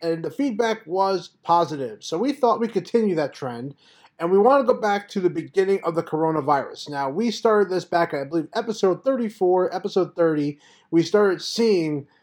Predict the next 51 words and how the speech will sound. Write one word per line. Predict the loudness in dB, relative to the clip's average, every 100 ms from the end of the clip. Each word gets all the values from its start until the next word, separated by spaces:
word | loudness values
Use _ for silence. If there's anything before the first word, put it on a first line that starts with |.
| _
uh, | 2 4 4
the | -2 -2
issue | -2 0 -4
break | 2 2 4
out. | 0 0
So | -4
we | -4
thought | 2 2 2
we'd | -4 0
take | 0 0
a | 0
couple | 0 2 0
of | 2
clips | 4 2 2 -16 _ _ _
from | -4 -2
episode | -2 -2 8 8 8 6
thirty | 4 4 -2
all | 2 2
the | 4
way | 4
up | 4
to | 0 -4
episode | -4 -4 0 -2 0
thirty-six | 0 0 -2 -2 0
when | -4
it |
was | -6 -12
really | -10 -4 2 4 4
taking | 4 2 2 2
off, | 2 2 -6 _ _ -20 -8
and | -4
we | -2
combined | -2 4 4 4 -2
it. | -8 -6
And |
we | -2
have | 2 4
our | 2 4
old | 6 6 6
man | 0 2 2
known | 2
as | 0
Tim | -8 8 8 8 2 -6 _ _
back | 0 0 4
here. | 6 6 4
That's | 2 0
right, | 0 0 4
Tim | 2
Santoro | 4 0 4 4 4
is | 2
back, | 2 2 4 0